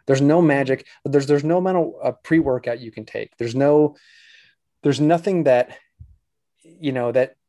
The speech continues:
that you're gonna be able to tell yourself. Maybe somebody has something out there. Maybe there's a mantra somebody uses, but, like, for, for me,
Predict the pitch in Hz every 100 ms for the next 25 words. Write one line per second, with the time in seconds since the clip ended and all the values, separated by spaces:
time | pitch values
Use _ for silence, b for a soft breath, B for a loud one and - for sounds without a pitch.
0 | - 127 135 143 143 120 - _ _ _
1 | _ _ 139 143 143 143 123 - - -
2 | 160 123 113 - 113 107 - - _ _
3 | _ _ - 151 220 240 180 147 120 110
4 | 117 113 110 107 113 110 139 180 175 147
5 | 131 127 117 107 120 110 107 110 107 110
6 | 120 131 135 - 139 _ _ 135 131 175
7 | 131